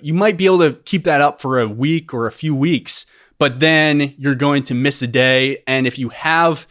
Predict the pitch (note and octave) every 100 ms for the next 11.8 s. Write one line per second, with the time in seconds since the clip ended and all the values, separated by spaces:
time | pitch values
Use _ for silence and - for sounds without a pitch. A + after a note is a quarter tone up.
0 | _ _ C3 C#3 C3 B2+ B2 B2+ C#3+ D3+
1 | D3 - C#3+ C#3+ C3+ C3+ B2 A2 G#2+ C#3
2 | C#3+ C3+ - C3 A#2 B2 C#3+ C3 C#3 C#3+
3 | D3 D3 C3 B2 A#2+ A#2 - - _ _
4 | - B2+ A#2+ A2+ A2 A2 - - C3+ C3
5 | B2+ A#2+ A2+ A2+ - A#2+ A#2 A2+ A#2 A#2+
6 | A#2+ B2 A2+ A2 C3 A#2+ A2 G#2+ G#2+ _
7 | _ _ _ - A#2+ B2 A#2 A2 - -
8 | F3 F3 D#3+ - D3 B2+ A#2+ A#2 - B2
9 | A#2+ A2+ A2 A#2+ - A#2+ B2+ B2 A#2+ B2+
10 | B2 B2 B2+ A#2+ B2 A#2 A2 - - A#2+
11 | A2 A#2 G#2+ G#2 B2 D#3 D#3 D#3+